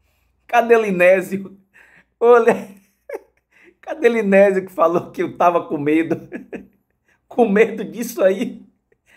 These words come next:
Lape, Lupe, barriguinhas.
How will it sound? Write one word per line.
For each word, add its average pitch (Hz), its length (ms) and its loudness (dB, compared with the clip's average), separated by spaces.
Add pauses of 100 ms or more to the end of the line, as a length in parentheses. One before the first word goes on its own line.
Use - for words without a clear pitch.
(160)
Lape, 170 800 0 (460)
Lupe, - 880 -2 (420)
barriguinhas. 165 1120 -2